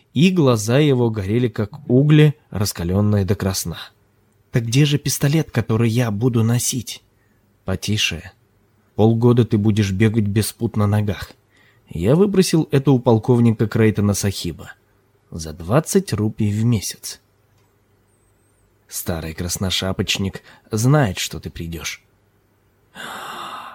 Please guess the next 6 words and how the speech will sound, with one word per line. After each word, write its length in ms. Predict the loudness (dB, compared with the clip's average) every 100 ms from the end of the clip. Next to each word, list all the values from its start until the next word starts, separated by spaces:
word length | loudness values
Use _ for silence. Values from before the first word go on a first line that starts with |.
| -20 -16 -10
«Я 180 | -8
буду 280 | -4 -2 -4
платить 480 | -4 -6 -4 -4 -4
тебе 280 | 0 2 2
достуре 580 | 2 -2 0 2 2 0
комиссионные 840 | -2 0 2 2 2 0 -4